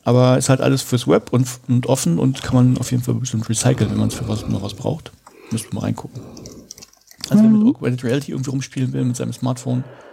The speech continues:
Speaker 1: äh, k-, könnt ihr mal drauf gucken.
Speaker 2: Ah, cool. Ähm.
Speaker 1: Lium heißt das Ganze.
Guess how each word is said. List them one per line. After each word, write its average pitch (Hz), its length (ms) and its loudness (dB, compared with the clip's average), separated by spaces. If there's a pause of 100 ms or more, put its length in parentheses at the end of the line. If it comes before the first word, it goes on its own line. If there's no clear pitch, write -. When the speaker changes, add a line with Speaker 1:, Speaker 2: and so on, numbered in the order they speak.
(560)
Speaker 1:
äh, 60 320 -4 (800)
k-, - 140 -16
könnt 117 160 0
ihr 113 40 0
mal 107 120 -2
drauf 117 160 -2
gucken. - 280 -10 (2000)
Speaker 2:
Ah, 196 260 2 (160)
cool. 165 160 -10 (1600)
Ähm. 175 1120 2 (1000)
Speaker 1:
Lium 117 340 -2
heißt - 200 -8
das - 80 -20
Ganze. - 320 -14